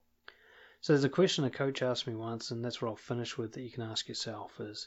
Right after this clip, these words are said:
if you got a diagnosis, an un-, you know, a totally believable, bulletproof diagnosis from a doctor that you are definitely gonna die twelve months from today. You know, you're gonna be perfectly fine until that date,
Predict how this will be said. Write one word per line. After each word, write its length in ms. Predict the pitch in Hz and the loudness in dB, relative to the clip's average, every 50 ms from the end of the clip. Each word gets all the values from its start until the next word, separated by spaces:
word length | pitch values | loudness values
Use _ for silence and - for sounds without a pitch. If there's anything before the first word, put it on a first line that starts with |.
| _ _ _ _ _ _ _ _ _ _ _ _ _ _ | _ _ _ _ _ _ _ _ _ _ _ _ _ _
if 80 | - | -2
you 60 | 135 131 | 2 4
got 100 | 135 135 | 6 4
a 40 | |
diagnosis, 840 | 131 139 135 131 127 120 123 127 131 127 123 - - 123 110 - - | 6 6 6 6 6 6 4 4 4 4 2 2 2 0 0 -2 -4
an 100 | 127 113 | -4 -2
un-, 380 | 120 127 127 127 123 120 113 - _ _ _ _ _ _ _ _ _ _ _ _ - | 0 0 2 2 0 0 -2 -6 _ _ _ _ _ _ _ _ _ _ _ _ -2
you 100 | 135 120 | 0 0
know, 300 | 117 110 107 107 113 113 | 0 -2 -6 -8 -10 -8
a 60 | 131 123 | -8 -8
totally 380 | - - 147 165 170 170 156 | -2 0 4 6 8 6 6
believable, 800 | 147 151 143 139 135 127 131 127 123 127 123 123 120 127 - - - _ _ _ _ _ - | 6 4 4 4 4 4 4 2 4 4 4 6 6 4 2 0 -10 _ _ _ _ _ 0
bulletproof 800 | 143 143 151 156 160 - - - 147 139 131 117 - - - - | 2 2 2 0 -2 -6 0 2 2 4 2 0 -2 -8 -8 -4
diagnosis 640 | 143 135 127 127 120 127 123 120 117 113 - 131 113 | -2 0 0 0 0 0 0 0 0 0 -2 -4 -6
from 160 | - 127 120 | -4 -4 -4
a 40 | 117 | -2
doctor 320 | 113 123 113 110 - 120 | 0 0 -2 0 -2 -4
that 80 | 113 107 | -4 -2
you 160 | 113 120 117 | 0 0 0
are 100 | 110 113 - - | 0 -2 -6 0
definitely 360 | - 156 156 - - 165 160 147 | 2 2 2 2 0 -2 -2 0
gonna 180 | 143 131 123 | 0 0 0
die 400 | 117 - 139 123 120 117 113 107 - - - - _ _ _ _ _ _ - | 0 0 0 0 0 -2 -4 -6 -10 -16 -20 -20 _ _ _ _ _ _ -12
twelve 400 | - - - 147 135 135 127 120 | -8 0 2 4 4 4 4 2
months 300 | 123 120 120 127 - - | 0 -2 -2 -4 -6 -8
from 260 | - - 123 120 113 | -6 -4 -6 -6 -6
today. 480 | - - 113 117 107 104 104 107 - _ _ _ _ _ _ _ _ _ _ _ _ _ _ _ _ _ | -6 -8 -8 -6 -6 -8 -10 -12 -14 _ _ _ _ _ _ _ _ _ _ _ _ _ _ _ _ _
You 100 | - 127 | -6 -6
know, 80 | 113 113 | -4 -2
you're 160 | 117 117 113 | -2 -2 0
gonna 100 | 120 120 | 0 0
be 100 | 120 117 | 0 0
perfectly 440 | 117 - 160 165 156 - - 156 135 | 4 6 6 6 6 4 -2 -2 -2
fine 360 | - - - 127 120 120 117 | -2 -2 -4 -2 -2 -2 -2
until 380 | 113 110 - - - 131 123 117 | -4 -4 -6 -4 -2 -2 0 0
that 280 | 120 120 117 113 - - | 0 -2 -2 -4 -4 -2
date, 420 | - 113 110 113 - - - - | -2 -2 -2 -2 -6 -10 -14 -14